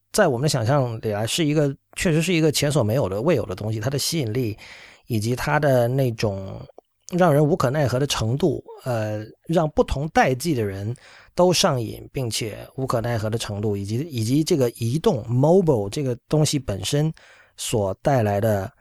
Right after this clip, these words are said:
便利性，以及它的硬币的另一面，它的副作用，呃，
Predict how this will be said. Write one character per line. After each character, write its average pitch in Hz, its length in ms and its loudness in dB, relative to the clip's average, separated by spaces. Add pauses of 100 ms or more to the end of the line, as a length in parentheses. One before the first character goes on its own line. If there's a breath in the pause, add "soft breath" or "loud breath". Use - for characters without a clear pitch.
(220 soft breath)
便 151 220 2
利 131 160 0
性， 113 320 -2
以 98 80 -6
及 104 140 -4
它 127 100 -2
的 123 80 -2
硬 143 180 2
币 127 120 2
的 123 60 4
另 127 140 2
一 113 80 2
面， 117 160 0
它 110 120 0
的 123 80 -2
副 160 200 0
作 120 200 2
用， 104 200 0 (520 loud breath)
呃， 110 360 -2